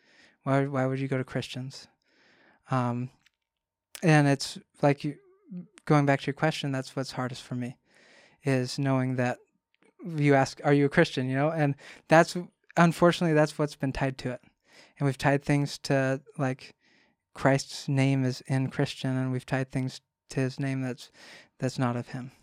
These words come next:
And that really makes me upset.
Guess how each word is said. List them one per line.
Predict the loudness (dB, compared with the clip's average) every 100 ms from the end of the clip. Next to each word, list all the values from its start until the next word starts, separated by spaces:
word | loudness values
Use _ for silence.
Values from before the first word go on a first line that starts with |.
| _ _ _ _ _ _ _ -20 -6
And | -4 -4 -4 -8 -12 _ -20 -20 _
that | 0 0
really | 2 0 0 -4 -6
makes | -4 -4 -4
me | -6
upset. | -6 -6 -6